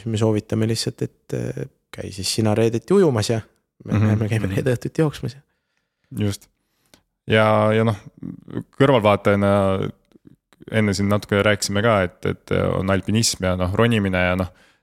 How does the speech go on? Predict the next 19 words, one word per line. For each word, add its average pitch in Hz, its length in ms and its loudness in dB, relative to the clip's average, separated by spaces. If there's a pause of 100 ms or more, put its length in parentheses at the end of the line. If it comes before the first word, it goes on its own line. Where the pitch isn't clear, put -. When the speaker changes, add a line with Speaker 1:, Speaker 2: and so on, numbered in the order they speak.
Speaker 2:
et, - 320 -8
äh, 90 420 2
see - 120 0
on 95 160 2
väga 101 220 2
palju 98 400 2
nagu 90 400 -2 (720)
minu 110 300 2
silmis, 95 580 0
äh, 92 200 2
populaarsust 98 560 0
kogunud, 87 420 -2 (220)
et 85 260 -4
Eestis 90 280 0
on 90 120 0
neid 90 320 0 (100)
keskuseid 92 560 0
tekkinud 90 340 0
esiteks 87 260 -4